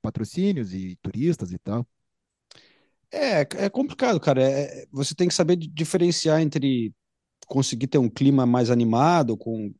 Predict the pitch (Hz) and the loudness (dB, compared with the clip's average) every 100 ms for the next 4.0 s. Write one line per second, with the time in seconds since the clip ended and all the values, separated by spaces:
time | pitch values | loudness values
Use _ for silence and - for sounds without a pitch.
0 | _ - 117 - 123 110 107 135 170 _ | _ -4 -2 2 4 4 2 0 -2 _
1 | _ _ _ - 123 110 113 127 175 165 | _ _ _ -6 0 2 4 6 6 4
2 | 117 110 104 104 110 104 123 123 123 110 | 2 0 0 -2 -2 -2 0 0 0 -2
3 | 101 107 139 147 110 110 113 101 139 226 | -2 2 4 4 0 -2 -6 -4 -4 -4